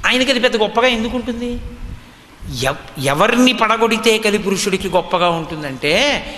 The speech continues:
ఎప్పుడూ భగవంతుడి పాదములను మాత్రమే పట్టుకుని, శాస్త్రాన్ని పట్టుకుని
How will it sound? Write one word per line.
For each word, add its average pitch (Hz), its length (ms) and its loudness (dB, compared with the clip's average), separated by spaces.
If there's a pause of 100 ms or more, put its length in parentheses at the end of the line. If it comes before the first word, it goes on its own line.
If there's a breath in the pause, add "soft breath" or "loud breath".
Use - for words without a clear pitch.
(260 loud breath)
ఎప్పుడూ 254 880 2
భగవంతుడి 226 760 2
పాదములను 214 680 2
మాత్రమే 214 720 2
పట్టుకుని, 196 920 0 (680 loud breath)
శాస్త్రాన్ని 269 960 2
పట్టుకుని 190 760 0